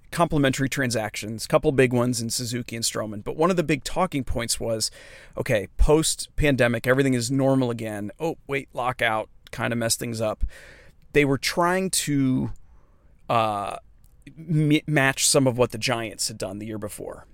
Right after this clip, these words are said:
in terms of, like, the way they were using platoon strategies, the way they were, um, using their coaches to c-, communicate with players, and these sort of, like, soft factors that we didn't necessarily have a perfect sense of,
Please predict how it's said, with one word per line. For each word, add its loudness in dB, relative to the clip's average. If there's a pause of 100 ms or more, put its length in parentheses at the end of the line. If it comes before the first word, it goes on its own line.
(120)
in -4
terms 0
of, -4
like, -8
the -10
way 0
they -4
were -4
using -8
platoon 0
strategies, 4
the -8
way -4
they -4
were, -8 (400)
um, -2 (680)
using 2
their 4
coaches 2
to 0
c-, -6 (360)
communicate 2
with -8
players, 4
and -10 (260)
these 2
sort 4
of, 2
like, 2
soft 2
factors 0
that -2
we 0
didn't 2
necessarily 2
have -2
a -4
perfect 2
sense 0
of, -6